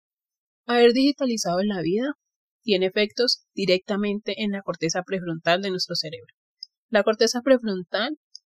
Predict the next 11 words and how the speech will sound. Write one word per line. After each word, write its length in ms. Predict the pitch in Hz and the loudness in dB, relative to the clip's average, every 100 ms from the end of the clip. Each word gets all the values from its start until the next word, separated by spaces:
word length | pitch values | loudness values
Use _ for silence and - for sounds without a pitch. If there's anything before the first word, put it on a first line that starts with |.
| _ _ _ | _ _ _
es 100 | 233 | -2
la 140 | 220 226 | 2 4
parte 300 | 247 240 254 | 4 2 0
del 100 | 247 | 0
cerebro 460 | 226 202 226 269 262 | 0 0 2 2 2
que 100 | 214 | -2
nos 120 | 180 | 0
diferencia 500 | 165 180 170 - 180 | 0 0 -2 0 0
de 60 | |
los 140 | 185 175 | 0 -4
animales. 600 | 165 151 151 151 - | -6 -8 -10 -12 -16